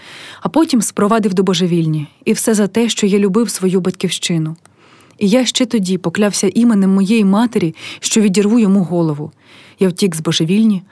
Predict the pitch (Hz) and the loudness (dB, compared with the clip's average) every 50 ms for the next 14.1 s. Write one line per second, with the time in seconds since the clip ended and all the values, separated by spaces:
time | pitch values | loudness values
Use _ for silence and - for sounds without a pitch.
0 | - - - - - - 247 247 240 240 226 233 226 240 240 214 214 233 214 185 | -20 -20 -20 -20 -4 -2 -2 0 2 2 2 4 4 4 2 2 2 2 2 2
1 | 202 165 - 185 185 190 202 220 240 226 202 175 - 226 233 214 220 202 202 220 | 0 -2 0 0 2 2 2 2 2 2 0 0 2 0 2 2 2 2 4 2
2 | 240 233 - - 214 196 180 - 220 220 - - 185 - 180 208 233 233 208 190 | 2 2 0 0 0 0 0 0 -2 -2 0 -2 -2 0 0 2 2 4 2 2
3 | 180 170 208 - 208 - - 208 196 175 - - 180 170 160 - 151 160 - _ | 0 0 -2 -2 -4 -2 0 -2 -2 -2 -2 -2 -2 -2 -2 -4 -6 -6 -8 _
4 | _ _ _ _ - _ 185 170 - 254 247 - 202 170 165 - 196 180 - - | _ _ _ _ -8 _ -6 -2 0 0 0 0 -2 -2 0 0 0 0 0 -2
5 | 190 180 233 247 240 208 170 - 190 165 - 190 190 - 190 - 247 226 - - | -2 0 2 2 2 0 0 -2 -2 -2 -2 -2 -2 -2 -2 -2 -2 -4 0 -2
6 | 190 180 196 180 185 196 - - 180 165 - 180 175 170 - 165 160 - - 160 | -2 0 0 0 0 0 -2 -4 -4 -4 -2 -4 -2 -2 -2 -6 -6 -6 -8 -14
7 | - - - - - - - - - - 185 185 196 254 277 262 - 196 170 - | -16 -18 -20 -20 -20 -20 -20 -20 -10 -4 -2 0 2 2 0 0 -2 -6 -8 -4
8 | - 202 208 220 214 - 202 208 214 202 - - 170 151 160 - _ _ _ 202 | 0 2 2 2 2 0 0 0 0 0 -2 -4 -6 -8 -8 -14 _ _ _ 0
9 | 190 208 185 - - - - 220 185 - - 180 170 165 160 156 160 160 175 165 | 0 0 0 0 -2 0 0 0 0 0 0 0 0 0 0 -2 -2 -2 -2 -2
10 | 160 - 165 - - - - 170 156 156 - - _ _ _ - - - - - | -2 -6 -10 -12 -10 -6 -4 -4 -4 -4 -8 -14 _ _ _ -20 -20 -20 -6 -4
11 | 214 - - - 226 - - 233 208 - - 190 170 180 170 - 226 220 - - | -4 -2 0 0 0 0 0 -2 0 0 0 0 0 -2 0 0 0 0 0 -2
12 | - 202 170 196 196 190 170 208 226 190 - - - 220 226 220 202 185 170 - | -4 0 0 2 2 2 2 0 0 0 -2 -2 0 2 2 2 2 2 0 -2
13 | - 196 180 - - 180 165 - 185 185 196 202 196 185 175 175 160 165 156 147 | -2 -2 -2 -2 -4 -6 -4 -2 -2 -2 -2 -2 -2 -2 0 0 0 0 -2 -4
14 | - - | -8 -12